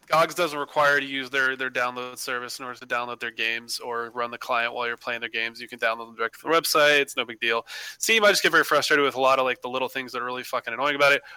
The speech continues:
One, I don't really appreciate the Steam sale. I think it's, I like the concept of it, obvious, for obvious reasons, but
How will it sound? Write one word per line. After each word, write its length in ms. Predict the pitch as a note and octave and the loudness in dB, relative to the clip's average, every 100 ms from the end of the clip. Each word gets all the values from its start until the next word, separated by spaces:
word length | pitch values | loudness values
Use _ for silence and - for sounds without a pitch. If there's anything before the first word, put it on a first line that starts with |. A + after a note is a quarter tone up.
| - | 2
One, 220 | D#3+ D#3+ | 4 6
I 120 | D#3 | 6
don't 160 | D#3 D#3 | 4 4
really 180 | D3+ C#3 | 2 0
appreciate 400 | - C#3+ - C#3 | 0 -4 -2 -4
the 80 | - | -6
Steam 220 | C3+ B2+ | -10 -6
sale. 200 | C#3 C3 | -2 -2
I 40 | |
think 140 | B2+ B2 | -2 -8
it's, 160 | - _ _ - | -14 _ _ -2
I 140 | C#3+ | 2
like 300 | C#3+ D3 D#3+ | 4 4 4
the 80 | - | 0
concept 500 | - C#3 C#3 - D#3+ | -4 -2 0 -2 -2
of 120 | F3 | 0
it, 80 | F3 | 0
obvious, 320 | - B2+ C3 - | -2 -2 -4 -4
for 100 | B2 | -2
obvious 320 | B2 A#2+ - | -2 -4 -4
reasons, 340 | C3 C3+ D3 | -4 -4 -6
but 260 | B2+ C3+ C3+ | 2 4 4